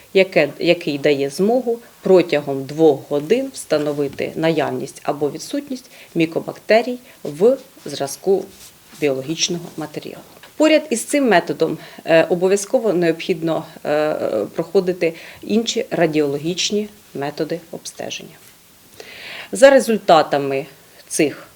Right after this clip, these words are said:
обстежень сімейний лікар у разі потреби скеровує пацієнта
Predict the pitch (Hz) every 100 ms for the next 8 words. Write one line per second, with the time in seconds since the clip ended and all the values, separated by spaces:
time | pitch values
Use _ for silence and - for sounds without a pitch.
0 | _ _ - 160 - 254 285 294 277 -
1 | - - - - 262 214 160 143 147 214
2 | 214 196 - - 180 175 156 - - 143
3 | 180 208 214 202 - 180 202 247 214 156
4 | - 151 - 156 214 233 208